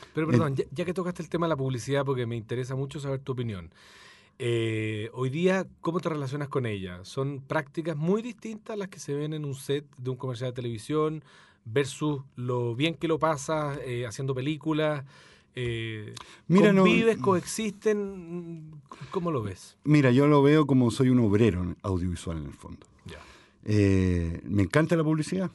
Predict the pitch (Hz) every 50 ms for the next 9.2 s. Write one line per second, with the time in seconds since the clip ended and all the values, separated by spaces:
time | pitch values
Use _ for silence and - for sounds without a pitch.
0 | _ _ - 107 113 123 135 143 151 156 156 151 - _ _ _ - 101 113 110
1 | 98 120 120 127 120 131 127 123 120 107 107 104 104 98 107 127 139 139 139 123
2 | - - - 107 101 98 98 98 95 92 90 87 82 80 - - - 92 95 95
3 | 92 - - - - - - 98 95 92 90 101 104 104 104 101 98 95 90 87
4 | 82 78 76 - - 95 101 120 139 156 160 139 110 104 92 85 76 71 - _
5 | _ - - 110 101 98 95 90 - - - - - - _ _ - - - 90
6 | - - 120 117 120 127 - - - - - 101 107 104 101 101 98 104 113 110
7 | 110 107 101 - 113 117 135 127 - - - - - - - 98 98 98 - 165
8 | 180 190 180 175 156 - 135 139 160 175 - 175 147 139 131 117 104 98 - -
9 | 165 139 101